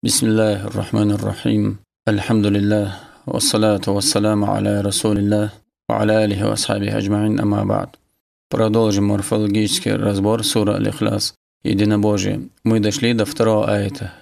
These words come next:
Аллаху Самад. Аллах самодостаточный, или тот, в котором все нуждаются.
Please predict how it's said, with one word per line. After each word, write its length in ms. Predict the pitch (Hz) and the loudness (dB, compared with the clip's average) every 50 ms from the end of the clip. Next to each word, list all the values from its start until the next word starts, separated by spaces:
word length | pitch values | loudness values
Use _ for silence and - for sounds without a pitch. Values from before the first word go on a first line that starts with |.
| - | -6
Аллаху 560 | - 110 101 101 107 107 107 110 104 101 104 | -4 -2 0 2 2 2 2 0 -2 -2 -4
Самад. 640 | 101 - - - - 107 104 104 101 95 95 95 - - _ _ _ _ _ | -4 -4 -2 -2 0 0 0 0 0 0 -2 -4 -6 -10 _ _ _ _ _
Аллах 380 | - 110 104 104 107 117 127 127 - - _ | -2 0 2 2 2 2 0 -2 -6 -12 _
самодостаточный, 1000 | - - - 117 113 107 101 104 107 107 - 110 107 101 95 - - - 104 104 - | -8 -4 -2 0 2 2 2 2 0 0 2 0 0 0 -2 -4 -6 -4 -4 -4 -4
или 200 | - 107 101 98 | -2 -2 -2 -2
тот, 300 | 101 - - 117 117 - | -2 0 0 0 0 -2
в 100 | - - | -4 -4
котором 420 | - 117 - - 107 107 107 107 | -4 -4 0 0 0 2 2 0
все 320 | 101 - - 107 107 107 - | 0 0 0 0 0 0 0
нуждаются. 680 | - 104 104 98 101 104 101 101 104 - - - - | 0 0 2 2 2 2 0 0 -2 -4 -6 -8 -10